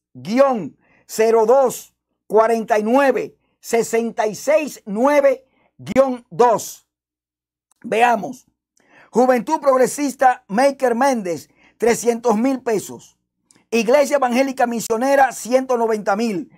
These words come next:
Concilio Evangélico de la Asamblea de Dios, doscientos mil. Concilio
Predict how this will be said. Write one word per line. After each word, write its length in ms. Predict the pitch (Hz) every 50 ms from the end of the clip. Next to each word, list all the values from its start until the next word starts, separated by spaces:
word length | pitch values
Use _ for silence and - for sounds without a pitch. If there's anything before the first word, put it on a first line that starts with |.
| _ - - - - - -
Concilio 420 | - 247 240 196 - 285 294 285
Evangélico 460 | 277 269 254 233 254 277 269 262 262 247
de 60 | 240
la 60 | 233
Asamblea 360 | 214 226 220 214 226 247 254
de 100 | 247 233
Dios, 280 | 226 233 262 262 240 -
doscientos 440 | 233 208 - 208 214 214 220 202 190
mil. 400 | 220 254 240 208 165 - _ _ _ _ _ _ _ _ _ -
Concilio 800 | 214 226 226 196 - 277 302 294 294 285 285 277 269 254 262